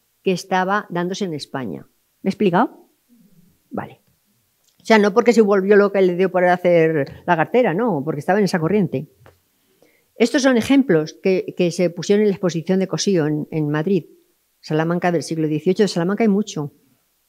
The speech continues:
Una camisa charra, otro mantel.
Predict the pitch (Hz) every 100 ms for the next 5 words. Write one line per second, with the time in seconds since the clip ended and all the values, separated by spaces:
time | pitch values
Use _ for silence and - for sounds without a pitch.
0 | _ - 190 185 170 175 151 - 226 240
1 | 214 220 247 _ _ _ _ _ _ _
2 | _ _ _ _ _ _ _ _ _ _
3 | _ _ _ _ _ _ _ _ _ _
4 | 175 165 147 151 208 208 208